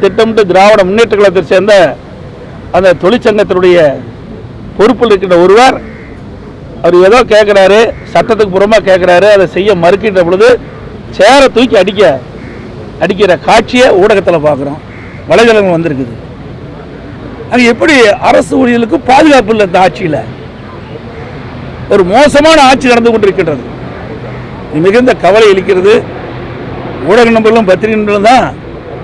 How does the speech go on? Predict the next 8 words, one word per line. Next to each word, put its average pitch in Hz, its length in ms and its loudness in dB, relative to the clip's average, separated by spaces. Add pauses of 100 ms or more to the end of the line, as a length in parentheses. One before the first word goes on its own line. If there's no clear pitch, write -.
(1400)
இனியாவது 226 640 4 (600)
உண்மை 311 220 2 (100)
செய்தியை 214 320 -2
வெளியிடுங்க. 156 400 -4 (720)
ஏன் 277 240 0
பயப்படுறீங்கன்னு 233 500 0
எனக்கு 175 260 -4
தெரியல. 175 300 -2